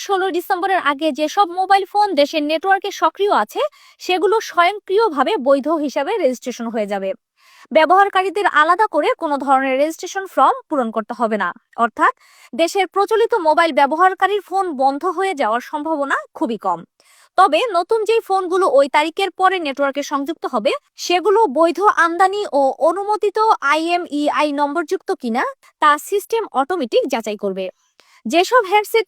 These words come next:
শর্ত পূরণ করতে ব্যর্থ হবে, সেগুলো নেটওয়ার্কে সক্রিয় করা সম্ভব হবে না। আটই ডিসেম্বরের পর থেকে বিদেশ থেকে ক্রয় করে আনা বা উপহার পাওয়া ফোন ব্যবহারেও লাগবে প্রয়োজনীয় প্রমাণপত্র।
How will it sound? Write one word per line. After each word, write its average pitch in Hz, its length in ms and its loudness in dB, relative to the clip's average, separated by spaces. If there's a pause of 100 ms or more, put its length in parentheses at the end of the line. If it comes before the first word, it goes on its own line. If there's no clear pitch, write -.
(100)
শর্ত 311 260 2 (120)
পূরণ 403 280 -2
করতে 381 320 -4
ব্যর্থ 262 300 0 (120)
হবে, 247 240 4 (320)
সেগুলো 349 400 0 (140)
নেটওয়ার্কে 370 480 0 (120)
সক্রিয় 277 380 0
করা 247 260 0
সম্ভব 226 440 -6
হবে 185 200 -8
না। 175 60 -10 (640)
আটই 320 300 2
ডিসেম্বরের 415 640 -2
পর 285 140 6 (100)
থেকে 330 260 0 (180)
বিদেশ 330 280 -2
থেকে 381 240 -2 (140)
ক্রয় 392 260 2
করে 427 220 -2 (180)
আনা 320 240 0
বা 285 160 4 (120)
উপহার 381 520 0
পাওয়া 392 240 4 (100)
ফোন 311 240 -2
ব্যবহারেও 330 560 2 (360)
লাগবে 247 340 2 (120)
প্রয়োজনীয় 311 520 -4 (120)
প্রমাণপত্র। 214 580 -6